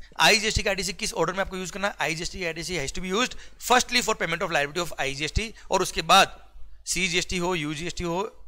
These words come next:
अ, या एसजीएसटी हो, in any order, in any proportion, उस लायबिलिटी को पे करने के लिए आप आईटीसी of आईजीएसटी यूज़ कर सकते हो बेटा।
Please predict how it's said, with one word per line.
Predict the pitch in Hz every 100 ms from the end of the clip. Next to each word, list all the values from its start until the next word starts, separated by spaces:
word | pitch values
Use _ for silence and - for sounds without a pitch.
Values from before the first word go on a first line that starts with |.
| - -
अ, | 147 143
या | 156 -
एसजीएसटी | 151 139 156 196
हो, | 214
in | 170 175 160
any | 151 165
order, | 165 -
in | 160
any | 151 139 147
proportion, | 147 151 233 233 - -
उस | 196 185
लायबिलिटी | 151 147
को | 156
पे | 147
करने | 143 135
के | 147
लिए |
आप | 160 139
आईटीसी | 127 127 156
of | 151
आईजीएसटी | 143 127 127 143
यूज़ | 131 -
कर | 135
सकते | - 127
हो |
बेटा। | 117 110